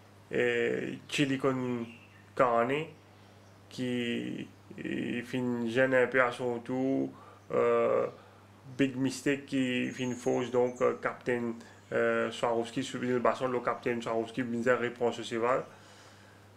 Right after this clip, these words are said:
Là, nous trouvons l'incident avec, euh, Sunil Basson qui est en difficulté, euh, à la côte. Et donc, euh, Jaglal fin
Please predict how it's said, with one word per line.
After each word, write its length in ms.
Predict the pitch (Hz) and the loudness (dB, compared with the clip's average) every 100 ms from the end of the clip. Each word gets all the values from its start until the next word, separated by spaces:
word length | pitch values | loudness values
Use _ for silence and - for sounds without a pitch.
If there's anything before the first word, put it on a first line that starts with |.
| - - - - - - - - - - - - - - | -20 -20 -20 -20 -20 -20 -20 -20 -20 -20 -20 -20 -10 -2
Là, 120 | 117 | 0
nous 120 | 120 | 0
trouvons 260 | 120 117 127 | -4 -4 0
l'incident 400 | 117 117 113 113 | 0 0 0 2
avec, 240 | 113 113 - 113 - - - - | 2 -2 -4 -8 -8 -18 -10 -2
euh, 200 | 117 117 | 0 0
Sunil 280 | - 123 110 | -2 -2 0
Basson 320 | 104 127 120 | 0 0 0
qui 100 | 120 | 0
est 40 | |
en 40 | 113 | -2
difficulté, 720 | 113 - 110 110 101 120 120 - - - - | -4 -8 -4 -4 -4 -4 -4 -14 -20 -8 -4
euh, 180 | 120 - | -2 0
à 80 | 117 | 0
la 80 | 104 | 0
côte. 380 | - 113 104 101 - - - - - - - - - - - - - - | -2 -2 -2 -6 -14 -20 -20 -20 -20 -20 -20 -20 -20 -20 -20 -20 -20 -6
Et 380 | 123 117 113 110 | -2 0 -2 -2
donc, 340 | 113 117 117 | 2 2 2
euh, 120 | 123 110 | -2 2
Jaglal 480 | 117 113 117 120 | 2 4 4 4
fin 380 | 117 123 113 113 | 0 -4 -4 -4